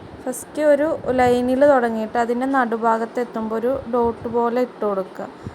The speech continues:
അതിനുശേഷം അതിൻ്റെ അറ്റം എത്തുമ്പോൾ ഒന്ന് വലിച്ചു കൊടുക്കുക. അങ്ങനെയാണ് ഒരു വൈൻ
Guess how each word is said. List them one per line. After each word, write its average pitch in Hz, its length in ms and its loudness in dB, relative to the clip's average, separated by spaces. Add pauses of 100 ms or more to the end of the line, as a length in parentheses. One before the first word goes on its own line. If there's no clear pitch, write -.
(140)
അതിനുശേഷം 262 600 0
അതിൻ്റെ 254 280 0
അറ്റം 269 280 -2
എത്തുമ്പോൾ 240 360 -4
ഒന്ന് 262 140 -2 (400)
വലിച്ചു 214 480 -2
കൊടുക്കുക. 190 380 -6 (600)
അങ്ങനെയാണ് 254 480 -2
ഒരു 262 160 2
വൈൻ 226 320 2